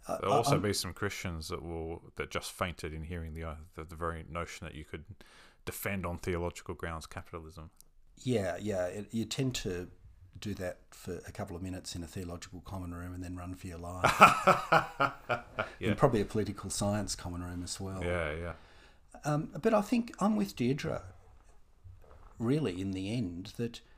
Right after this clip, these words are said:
Speaker 1: you just look at life, at material life today,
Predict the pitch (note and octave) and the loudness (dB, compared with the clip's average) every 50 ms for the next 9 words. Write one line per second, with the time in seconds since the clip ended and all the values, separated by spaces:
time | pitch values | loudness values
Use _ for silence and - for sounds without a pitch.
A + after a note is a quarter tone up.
0 | - - - C#3+ C#3+ C#3 E3 D3+ D3 - - - A2 G#2+ A#2+ B2+ C3 - - B2 | -20 -8 -4 -4 -2 -2 -2 -2 -4 -4 -6 -4 -2 -2 0 -2 -2 -4 -4 -4
1 | G#2+ G#2+ - - - - - - - - - - _ - - - - - - A#2 | -4 -4 -6 -8 -10 -10 -10 -10 -12 -18 -20 -20 _ -20 -20 -20 -14 -8 -2 0
2 | A2 G#2 G2 G2 G2 - - - - - - - - - - - - A#2 - A2 | 2 2 2 0 -2 -6 -14 -18 -18 -20 -20 -20 -20 -20 -18 -10 -8 -4 -2 -2
3 | A2 - - - - C3+ C3 C3+ C#3+ C#3 C3+ C3 B2 A#2+ A2+ A2 - - - - | -4 -4 -4 -6 -2 -2 0 0 2 2 2 0 0 -2 -4 -6 -8 -10 -12 -8
4 | - A2 G#2 G2+ F#2+ F#2+ F#2 F#2 - - - - - - F2+ F2 F#2 F2 F2 E2+ | -4 -2 0 0 0 0 -2 -4 -10 -16 -14 -12 -10 -10 -8 -8 -8 -8 -8 -8
5 | E2+ E2+ E2+ E2+ F2 | -8 -10 -12 -14 -18